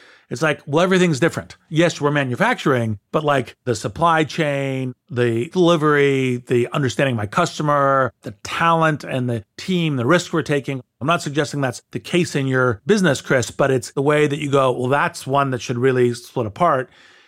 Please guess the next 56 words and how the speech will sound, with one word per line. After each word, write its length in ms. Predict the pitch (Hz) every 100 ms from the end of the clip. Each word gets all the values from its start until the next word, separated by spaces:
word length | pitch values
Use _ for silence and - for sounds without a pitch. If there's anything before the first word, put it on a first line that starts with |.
| _ _ -
And 100 | 165
there's 140 | 180
a 20 | 156
bunch 220 | 208 220
of 60 |
reasons 280 | 208 190 185
why 120 | 165
you 60 | 165
say, 140 | 151
"Well, 160 | 170 160
look, 180 | 147 -
even 260 | 196 196
if 120 | 170 156
they're 140 | 135
fairly 320 | - 160 123
different, 280 | 120 202 165
they 120 | 135
wouldn't 260 | 135 208 185
split 220 | - 135
apart," 320 | 113 135 131
which 160 | 143 135
is, 160 | 139
well, 360 | 127 165 160 156
that 120 | 139
actually 260 | 143 143 143
has 140 | 131
to 100 | -
be 220 | 120 131
a 280 | 127 123 120 -
fair 180 | _ -
amount 220 | 147 139
of 80 | 123
shared 240 | - 131 127
infrastructure. 600 | 151 147 - 147 - 139
The 80 |
business 380 | 117 147 139 127
won't 180 | 143 131
get 260 | 139 131 - -
that 280 | 139 143
big, 300 | 120 143 139
won't 340 | 135 139 139 156 -
really 560 | 135 165 170 156 143 - 139
be 200 | 123 139
able 200 | 139 131
to 120 | -
manage 560 | 131 170 214 143 107 107 -
a 80 |
different 340 | 123 135 131 123
C 180 | - 135
E 40 |
O 160 | 127 123
and 100 | 120
manager 400 | 123 120 113 123
and 140 | 120
so 140 | 127
forth. 260 | 120 131 113